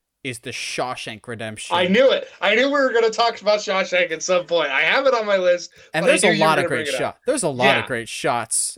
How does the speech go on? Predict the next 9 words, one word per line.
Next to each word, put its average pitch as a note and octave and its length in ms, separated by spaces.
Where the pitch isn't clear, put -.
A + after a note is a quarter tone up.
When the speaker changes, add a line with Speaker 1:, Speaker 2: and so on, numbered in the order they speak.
Speaker 1:
um, A#2+ 440
carved C#3+ 580
in, C3 500
in B2 160
the B2+ 80
beam. C#3+ 440
So - 340
was C#3 300
Red. C3 560